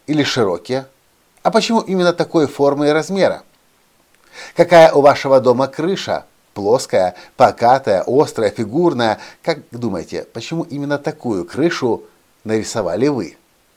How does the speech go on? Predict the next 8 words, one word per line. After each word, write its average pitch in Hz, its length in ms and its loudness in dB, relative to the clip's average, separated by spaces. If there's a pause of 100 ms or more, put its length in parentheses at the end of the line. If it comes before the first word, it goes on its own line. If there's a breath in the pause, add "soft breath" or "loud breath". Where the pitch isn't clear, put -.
(360 loud breath)
И 175 60 0
ещё 170 440 4
пару 117 320 6
вопросов. 92 640 -2 (340 loud breath)
Где 135 480 4
находится 104 640 -2
ваш 165 220 2
дом? 98 260 2